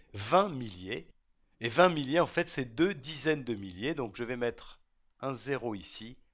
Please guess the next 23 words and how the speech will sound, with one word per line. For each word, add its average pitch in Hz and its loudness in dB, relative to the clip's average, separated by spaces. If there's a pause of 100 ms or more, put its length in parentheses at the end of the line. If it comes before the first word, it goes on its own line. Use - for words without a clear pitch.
(220)
et 131 -2
un 110 -2
deux 104 -8 (380)
là. 92 -10 (760)
Voilà, 131 4
ça 208 2
c'est 190 2
pour 214 0
six - -2
mille 220 -6
sept - 0
cent 151 -2
quarante-deux 117 0
multiplié 127 -6
par - -12
trois, 202 4 (260)
ça - 2
fait 180 2
vingt 151 6
mille 151 -6
deux 139 -2
cent 139 -2
vingt-six. - -8